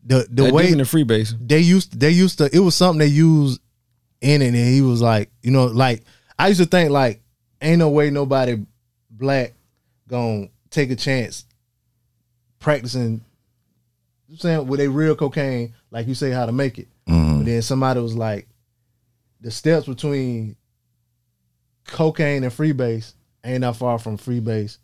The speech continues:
Speaker 2: No,
Speaker 1: The
Speaker 2: it
Speaker 1: crack.
Speaker 2: ain't. But still, with that being said,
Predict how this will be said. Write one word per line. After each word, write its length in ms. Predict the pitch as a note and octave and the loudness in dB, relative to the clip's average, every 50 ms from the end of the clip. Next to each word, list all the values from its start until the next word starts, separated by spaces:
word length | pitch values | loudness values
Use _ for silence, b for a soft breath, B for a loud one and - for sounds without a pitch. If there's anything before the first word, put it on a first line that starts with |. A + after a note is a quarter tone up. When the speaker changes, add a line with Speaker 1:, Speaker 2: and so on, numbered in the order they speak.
| _ - | _ -2
Speaker 2:
No, 240 | G#2+ C3 C3 A2+ | 0 2 2 2
Speaker 1:
The 80 | - G2+ | 0 -2
Speaker 2:
it 40 | - | -2
Speaker 1:
crack. 160 | G2+ G#2 G#2 | 0 0 2
Speaker 2:
ain't. 380 | A#2 D3 E3 C#3+ F#2+ - - E2 | 2 2 2 0 -2 -6 -8 -4
But 140 | G2+ G2 F#2 | -4 -4 -4
still, 280 | - - C#3 D3+ D3+ | -4 -2 0 2 2
with 80 | B2 A2+ | 2 2
that 140 | A2 G#2 G#2 | 2 0 2
being 200 | A#2 A2+ A2 G#2+ | 0 0 0 0
said, 460 | G#2 - B2 B2 A#2 A2 G#2 G2 G2 | -2 -2 -4 -2 0 0 -2 -2 -4